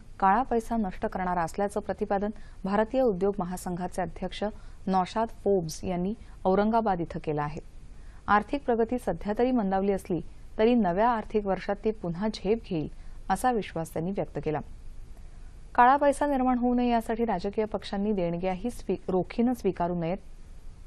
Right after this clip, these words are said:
त्या कॅशलेस पद्धतीनं असाव्यात. स्थावर मालमत्ता व्यवहारात वेगवेगळ्या राज्यांमध्ये वेगवेगळं मुद्रांक शुल्क असल्यानं कर चुकवण्यासाठी या क्षेत्रात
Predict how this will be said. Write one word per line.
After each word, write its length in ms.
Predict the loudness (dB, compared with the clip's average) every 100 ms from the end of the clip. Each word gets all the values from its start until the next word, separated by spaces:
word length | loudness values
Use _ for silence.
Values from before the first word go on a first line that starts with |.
| -16 -14 -14 -16 -14 -2
त्या 160 | 0 0
कॅशलेस 600 | 0 -2 0 2 2 2
पद्धतीनं 480 | -2 -2 -2 0
असाव्यात. 420 | 0 -2 -2 -2 -4 -8 -16 -16 -14 -14
स्थावर 360 | 4 8 8 8
मालमत्ता 480 | 4 4 2 2 2
व्यवहारात 520 | 2 0 0 0 -2
वेगवेगळ्या 460 | 0 -2 0 0 0
राज्यांमध्ये 580 | -2 -4 -4 -4 -4 -4
वेगवेगळं 480 | -4 -2 0 0 2
मुद्रांक 400 | 2 0 -2 -2
शुल्क 320 | -2 -2 -2
असल्यानं 380 | -4 -2 -2 -2 -8 -18 -18 -10 2
कर 160 | 2
चुकवण्यासाठी 720 | 4 0 0 0 -2 -4 -2 -2
या 100 | -2
क्षेत्रात 420 | -4 -4 -2